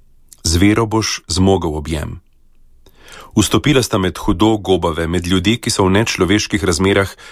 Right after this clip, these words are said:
čakali svoj konec. Z vero, ki daje neslutene moči,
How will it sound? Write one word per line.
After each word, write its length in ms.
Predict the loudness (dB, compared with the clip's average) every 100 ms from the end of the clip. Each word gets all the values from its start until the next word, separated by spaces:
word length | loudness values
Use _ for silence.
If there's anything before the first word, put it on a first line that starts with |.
| -6
čakali 440 | -2 2 2 0
svoj 260 | -2 -4 -2
konec. 540 | -2 -2 -4 -8 -10 -12 _ _ _ _ _ _ _ _ _ -4
Z 120 | 0 2
vero, 320 | 2 0 -4 _ _ _ -4
ki 120 | 0
daje 300 | 4 4 2
neslutene 600 | 0 -2 -4 -2 0 2
moči, 520 | 0 -2 -2 -4 -6